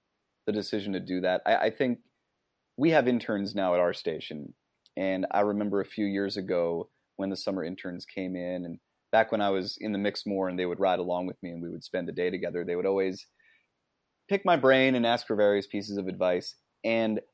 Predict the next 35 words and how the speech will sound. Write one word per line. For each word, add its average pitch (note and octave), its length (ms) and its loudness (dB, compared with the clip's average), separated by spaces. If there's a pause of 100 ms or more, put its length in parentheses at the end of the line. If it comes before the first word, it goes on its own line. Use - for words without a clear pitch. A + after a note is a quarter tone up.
(380)
I B2+ 120 4
would C3 100 6
always A3+ 680 2 (260)
say G2+ 840 2
the G#2+ 140 -2
thing G#2 300 -2
that G2 100 2
I, F#2 280 2
I G2+ 100 0
still A#2 340 0
say G#2+ 240 0
to F#2+ 60 -4
people F#2 300 -6
today, E2+ 420 -4 (500)
which G2+ 200 -6
is G2 100 -4
that F#2+ 260 4 (680)
it's C#3 160 -2
important E3+ 580 0
when A#2 140 0
you're A2 140 0
that G#2 280 4
age, G2+ 400 -2 (460)
not C3+ 220 -2
just D#3 200 -4
to A#2+ 60 -8
think G#2+ 200 -4
about F#2+ 340 2 (380)
where G#2+ 220 0
you G#2+ 180 0
want G2+ 260 -2
to G#2 80 -10
be F#2+ 200 -2
when F#2 200 -4
you're F2+ 140 -6